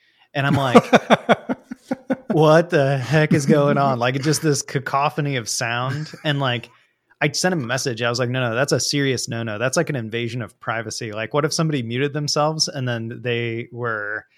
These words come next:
Speaker 1: uh, doing something that they very much did not want the rest of
Speaker 2: Non-church
Speaker 1: the world to
Speaker 2: things?
Speaker 1: know?" Yeah, exactly. Um, behind the scenes, you know, and you just unmute them and that's broadcast everybody. For one, I don't know. That's, this brings up, like, an ethics talk.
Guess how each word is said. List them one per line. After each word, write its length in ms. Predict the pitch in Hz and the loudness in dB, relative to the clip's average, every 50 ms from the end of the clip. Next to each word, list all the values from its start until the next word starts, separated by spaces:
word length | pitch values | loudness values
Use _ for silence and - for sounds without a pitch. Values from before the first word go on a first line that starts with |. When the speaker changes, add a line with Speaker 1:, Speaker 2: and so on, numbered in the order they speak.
| _ _ _ _ _ _ | _ _ _ _ _ _
Speaker 1:
uh, 260 | - 117 110 104 101 101 | -2 -2 0 0 -2 -2
doing 300 | 101 135 143 147 143 131 | -2 -2 -2 -2 -2 -4
something 840 | - - 143 127 - 143 127 120 120 117 117 113 113 113 117 120 - | -4 -4 -4 -4 -4 -4 -4 -4 -4 -6 -6 -8 -8 -10 -10 -10 -8
that 240 | 120 110 107 104 - | -8 -8 -8 -8 -8
they 100 | 110 107 | -8 -6
very 200 | 101 123 127 123 | -4 -4 -4 -4
much 340 | 120 113 110 - - - 120 | -4 -6 -8 -10 -12 -12 -10
did 140 | 120 117 113 | -10 -6 -2
not 180 | 113 185 170 | 0 2 4
want 180 | 165 160 156 151 | 6 6 6 4
the 60 | - | 4
rest 180 | 165 170 160 127 | 4 4 4 4
of 20 | |
Speaker 2:
Non-church 80 | - 117 | 2 2
Speaker 1:
the 40 | |
world 240 | - 170 160 170 196 | 4 4 6 6 6
to 80 | 214 131 | 6 4
Speaker 2:
things? 20 | |
Speaker 1:
know?" 220 | 117 117 123 135 131 - _ _ | 2 -2 -4 -6 -8 -12 _ _
Yeah, 200 | - 151 147 131 | 0 2 2 2
exactly. 640 | 113 113 113 131 131 127 117 - 113 107 98 98 - _ _ _ _ _ _ _ _ _ - _ _ | 2 0 -4 -4 -4 -4 -6 -8 -10 -14 -14 -14 -18 _ _ _ _ _ _ _ _ _ -20 _ _
Um, 500 | 135 123 113 107 104 101 101 98 98 - _ _ - - 135 117 | -4 -2 -2 -2 -4 -4 -8 -10 -16 -20 _ _ -18 -14 -8 -6
behind 320 | 117 110 117 123 120 110 | -4 -2 -2 -2 -4 -4
the 60 | 101 | -6
scenes, 420 | - - 127 117 107 101 101 - - | -8 -6 -6 -6 -6 -8 -10 -10 -8
you 80 | 123 | -6
know, 240 | 113 117 123 127 139 - | -4 -2 -2 -2 -2 -4
and 180 | 139 123 120 | -4 -4 -4
you 80 | 123 127 | -4 -6
just 160 | 117 113 - | -6 -6 -6
unmute 340 | 143 127 123 123 131 135 131 | -4 -4 -4 -4 -4 -4 -2
them 220 | - 156 160 156 | -2 -2 -2 -2
and 80 | 139 117 | -4 -4
that's 120 | 113 - | -6 -8
broadcast 520 | - 113 123 110 110 113 - 127 127 - 135 | -6 -6 -4 -4 -4 -6 -6 -6 -6 -6 -6
everybody. 380 | 131 135 135 143 151 156 165 165 - | -8 -6 -6 -4 -4 -4 -6 -6 -4
For 100 | 139 135 | -4 -2
one, 240 | 165 240 214 180 165 | 0 0 -2 -2 -2
I 120 | - 147 | -2 -2
don't 120 | 147 165 151 | -2 -2 -2
know. 340 | 143 135 131 127 120 104 - _ _ _ _ _ | -2 -2 -2 -2 -4 -6 -10 _ _ _ _ _
That's, 160 | - 160 - - - - | -4 -2 -2 -4 -4 -6
this 160 | 139 180 170 | -6 -6 -4
brings 240 | - 143 120 113 127 | -2 -4 -2 -2 -4
up, 80 | 123 - | -4 -4
like, 160 | 117 110 - | -4 -4 -6
an 100 | 104 - 117 | -8 -8 -8
ethics 340 | 117 - 165 160 - - | -6 -6 -8 -8 -8 -10
talk. 380 | - - 180 202 196 - - - | -8 -6 -6 -6 -6 -10 -18 -20